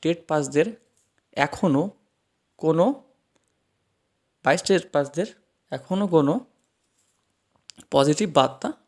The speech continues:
আমরা দেখতে পেলাম না। তো বাইশ যারা টেট পাস, তারা আন্দোলনের মাত্রাটা বাড়াক, তাহলে একটা দিন একদিন অবশ্যই তাদের নোটিফিকেশন আসবে, আশা করা যায়। সেটা ভোটের আগেও আসলো, আসতে পারে,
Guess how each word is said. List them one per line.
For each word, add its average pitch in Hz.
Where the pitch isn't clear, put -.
আমরা 165
দেখতে 143
পেলাম 135
না। -
তো 147
বাইশ 143
যারা 127
টেট 127
পাস, -
তারা 135
আন্দোলনের 135
মাত্রাটা 131
বাড়াক, 127
তাহলে 139
একটা -
দিন 139
একদিন 127
অবশ্যই -
তাদের 143
নোটিফিকেশন 135
আসবে, 131
আশা -
করা 117
যায়। 95
সেটা -
ভোটের 135
আগেও 147
আসলো, -
আসতে -
পারে, -